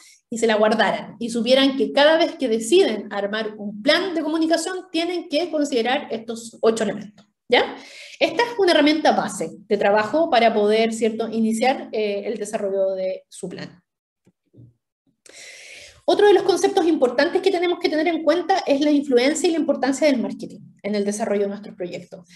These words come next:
Y lo que tenemos que entender acá es que el marketing es el proceso mediante el cual las empresas, las organizaciones o las instituciones crean valor para los clientes y establecen una relación sólida con ellos.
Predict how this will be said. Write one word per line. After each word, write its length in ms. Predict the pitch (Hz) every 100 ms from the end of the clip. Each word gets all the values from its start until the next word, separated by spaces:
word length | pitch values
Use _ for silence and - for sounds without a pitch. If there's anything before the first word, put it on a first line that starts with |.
| - - - -
Y 320 | 226 226 -
lo 140 | - 226
que 80 | 226
tenemos 240 | 262 339
que 80 | 392
entender 320 | 370 339 320
acá 340 | 269 269 320 -
es 80 | 226
que 100 | 269
el 80 |
marketing 540 | 254 285 277 277 302 294
es 140 | 277
el 100 | 285
proceso 380 | - 285 294 285
mediante 320 | 302 277 277
el 120 | 277 269
cual 320 | 262 330 339 - _ -
las 160 | 208
empresas, 680 | 214 214 330 285 - 175 165
las 80 | 202
organizaciones 880 | 202 202 202 214 277 269 240 196 190
o 60 | -
las 140 | 220
instituciones 720 | 220 220 220 220 269 302 427 - - _ -
crean 340 | 339 359 311
valor 480 | 254 240 180 - - -
para 160 | 220
los 140 | 247 226
clientes 400 | 214 196 196 262
y 80 | 247
establecen 500 | 254 220 247 233 294
una 160 | 294
relación 420 | 262 254 233 262
sólida 460 | 262 269 233 247 254
con 140 | 254
ellos. 360 | 180 160 -